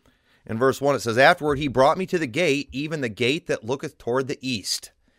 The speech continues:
And behold, the glory of the God of Israel came from the way of the east,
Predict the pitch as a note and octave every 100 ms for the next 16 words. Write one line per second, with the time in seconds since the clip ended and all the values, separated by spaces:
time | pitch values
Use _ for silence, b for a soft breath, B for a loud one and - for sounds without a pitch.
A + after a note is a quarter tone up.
0 | _ _ _ _ - A#2 C3+ C3 B2+ E3
1 | D#3 C3 A#2 C3 D3+ E3+ E3 B2+ A#2 G#2+
2 | A#2+ C#3+ A#2 D3 F3 C3 G2 A#2+ A2 G2+
3 | G#2+ G2 G#2 G2 F2+ F#2 G2 C3+ -